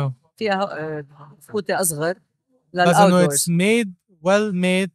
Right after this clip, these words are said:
Speaker 1: طريقة إنه إذا بضرب من الشمال على اليمين، it goes.
Speaker 2: Goes. فيك تعمل فيها spin و top spin و under spin وكل شي. وحتى
Speaker 1: إنه إيه،
Speaker 2: البادلز
Speaker 1: it's
Speaker 2: في
Speaker 1: crazy.
Speaker 2: أشياء، في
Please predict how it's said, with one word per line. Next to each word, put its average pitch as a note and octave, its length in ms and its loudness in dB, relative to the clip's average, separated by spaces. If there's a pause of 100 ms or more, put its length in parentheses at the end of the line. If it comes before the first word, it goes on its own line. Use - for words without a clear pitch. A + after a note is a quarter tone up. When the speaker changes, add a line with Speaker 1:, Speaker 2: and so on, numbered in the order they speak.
Speaker 1:
طريقة F#3+ 300 -2
إنه D#3+ 160 -6
إذا D3 120 -6
بضرب F#3+ 280 -6
من E3 80 -6
الشمال F3+ 400 -4
على E3+ 160 0
اليمين، E3 460 0
it C3+ 40 -4
goes. F3 580 -2 (300)
Speaker 2:
Goes. E3 520 0 (260)
فيك F#3 240 -8
تعمل F3 240 0
فيها E3+ 220 2
spin G3+ 320 0 (160)
و D#3+ 300 -4
top F3+ 260 2
spin F#3 240 -4
و F3 220 -6
under F3 220 -6
spin F3+ 280 -6
وكل E3+ 220 -6
شي. D#3 280 -8 (1080)
وحتى E3+ 400 0
Speaker 1:
إنه E3+ 120 6
إيه، G#3+ 120 6
Speaker 2:
البادلز F3+ 300 2
Speaker 1:
it's E3+ 40 -16
Speaker 2:
في G3+ 80 -4
Speaker 1:
crazy. G#3 80 0
Speaker 2:
أشياء، D#3+ 760 0
في E3+ 400 -8